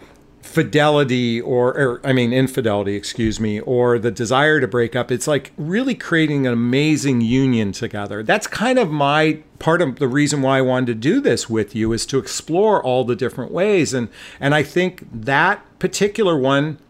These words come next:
is a detriment to a relationship. And we can rationalize it and say it's variety and all these other things, and I just wanna get off. But at the same time, you know, discipline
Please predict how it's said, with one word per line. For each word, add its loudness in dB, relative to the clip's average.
is 0
a -2
detriment -2
to -2
a -2
relationship. -4
And 0
we 2
can 0
rationalize 4
it 4
and 0
say 2
it's 2
variety 4
and 0
all 0
these 0
other 2
things, -4
and -6
I 0
just -2
wanna 0
get 0
off. 2
But 0
at -2
the -6
same 0
time, 0
you 0
know, 2
discipline 2